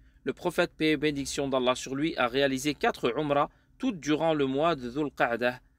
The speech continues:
sauf celle qu'il réalisa avec son hajj. L'imam al-Nawawi a dit, «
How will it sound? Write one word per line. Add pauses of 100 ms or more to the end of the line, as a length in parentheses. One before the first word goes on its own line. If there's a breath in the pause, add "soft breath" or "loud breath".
(200)
sauf
celle
qu'il
réalisa
avec
son (100)
hajj. (720 soft breath)
L'imam
al-Nawawi
a
dit, «